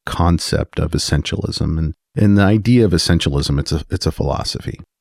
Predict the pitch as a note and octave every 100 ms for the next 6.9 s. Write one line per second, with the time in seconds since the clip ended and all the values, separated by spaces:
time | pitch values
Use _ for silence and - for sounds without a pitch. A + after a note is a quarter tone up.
0 | _ F2+ D2 D2+ E2 E2 D#2 E2 E2 F2
1 | D#2 - D#2 D2 E2 D#2+ - D#2 D#2+ D#2+
2 | - D#2 D2+ - - _ - F#2 F2+ F2
3 | E2+ E2 D#2+ D#2+ _ _ G2+ A#2 G#2 -
4 | F#2 - - E2+ D2+ D2 - D2+ D2 -
5 | C#2 D2 D2 - B1+ - C#2+ - _ _
6 | _ A2+ F#2 D#2 D#2 D#2 D2+ D2